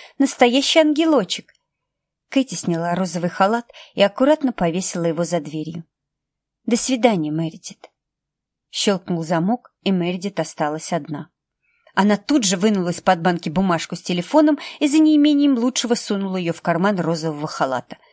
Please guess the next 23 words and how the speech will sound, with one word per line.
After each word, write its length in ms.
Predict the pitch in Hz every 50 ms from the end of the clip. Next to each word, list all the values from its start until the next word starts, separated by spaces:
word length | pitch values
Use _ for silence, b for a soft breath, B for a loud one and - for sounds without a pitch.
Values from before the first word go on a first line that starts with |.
| b b b b b b b
Разумеется, 640 | 208 214 214 170 185 202 185 170 170 180 175 - 202
она 140 | 196 196 196
не 140 | 196 214 202
станет 380 | - - 220 190 190 196 185
звонить 380 | - 196 214 220 240 240 - -
ее 200 | 254 240 262 254
родителям. 580 | 254 262 220 247 240 - - 160 - - 151 B B B B B B
Кэти 280 | - 269 269 - - 185
пора 260 | - 196 180 185 190
понять, 480 | 185 - 214 233 254 262 220 - - B B B B
что 220 | - - 254 247
нельзя 420 | 240 240 240 220 180 - 196 196
манипулировать 760 | 208 226 233 247 233 - 254 247 233 240 226 220 190 202 190 -
людьми. 500 | 202 190 175 - 160 156 147 147 160 _ _ _ _ _ _ _ _ _ _ _ _ _ _ _ _ _ _ _ _ -
Мередит 440 | - 294 330 311 302 247 302 302 -
приступила 540 | - 165 170 - - 190 - - 185 175 170
к 100 | 175 -
работе, 480 | 180 175 151 165 240 269 262 - 285 262
но 140 | 226 196
никак 480 | 190 185 185 180 185 - 196 180 - -
не 60 | 196 185
могла 360 | 180 180 170 165 165 160 160
сосредоточиться. 1080 | - - 175 - - 160 151 160 160 156 - 139 135 - - - - - - - -